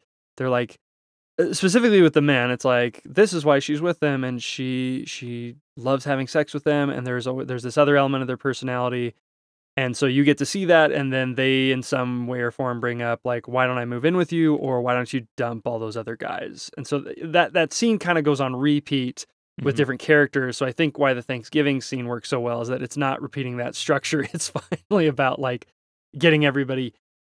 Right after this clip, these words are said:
Speaker 1: in the same room and kind of just seeing how that plays out, seeing as they've all had the same conversation, "Why don't you dump those bozos and get with me?"
Speaker 2: Yeah, finally having it out. And then the,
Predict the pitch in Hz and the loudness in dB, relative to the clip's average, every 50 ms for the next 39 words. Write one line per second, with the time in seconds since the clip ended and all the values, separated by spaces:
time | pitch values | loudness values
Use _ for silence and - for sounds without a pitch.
0 | _ _ - 220 240 233 208 185 156 - 156 143 135 131 131 131 127 127 123 127 | _ _ 4 4 4 6 4 2 0 0 0 0 0 -2 -4 -4 -4 -4 -4 -6
1 | 123 117 - 139 135 131 120 135 127 - - 147 139 135 131 127 127 127 110 131 | -6 -4 -4 -4 -4 -4 -4 -6 -8 -6 -4 -4 -2 -2 -2 -4 -6 -4 -4 -2
2 | 127 123 123 120 123 123 123 - _ _ _ _ _ _ _ _ - 131 143 143 | 0 0 0 0 -2 -2 -4 -6 _ _ _ _ _ _ _ _ -2 2 2 4
3 | 135 - - - 143 139 120 147 160 156 147 143 135 - - _ _ _ - 180 | 4 2 0 0 0 0 2 4 6 6 6 6 4 2 -4 _ _ _ -2 0
4 | 170 160 156 139 147 151 139 143 139 139 139 127 135 131 - 151 143 135 - - | 0 2 2 2 2 2 4 4 4 4 2 2 0 -2 -4 -4 -6 -4 -4 -6
5 | 135 123 117 120 - 156 147 139 - - 135 131 131 - - - - - - _ | -6 -6 -8 -2 0 0 0 0 -2 -4 -6 -6 -8 -10 -12 -16 -20 -20 -8 _
6 | 143 139 135 135 123 - 143 139 123 113 _ _ - - 131 120 107 - 123 113 | 0 0 0 0 -2 -4 -6 -6 -8 -10 _ _ -6 -6 -6 -4 -4 -6 -8 -6
7 | - 131 120 117 110 117 107 117 117 110 123 110 107 107 123 139 123 110 101 - | -6 -6 -6 -6 -8 -10 -10 -12 -12 -12 -12 -12 -12 -12 -10 -10 -10 -12 -14 -20
8 | _ _ _ _ _ _ _ _ _ _ _ _ _ _ _ _ _ _ _ _ | _ _ _ _ _ _ _ _ _ _ _ _ _ _ _ _ _ _ _ _
9 | _ _ _ _ _ _ _ - 127 117 104 98 98 _ _ _ _ _ - 143 | _ _ _ _ _ _ _ -8 -6 -6 -6 -8 -14 _ _ _ _ _ -2 -2
10 | 135 135 131 120 110 120 120 113 120 107 113 110 113 113 113 135 156 170 175 185 | 0 0 -2 -4 -2 -2 -2 -2 -2 -2 -2 0 0 0 0 -2 -2 -2 -2 -4
11 | 185 180 - 165 | -6 -8 -10 -12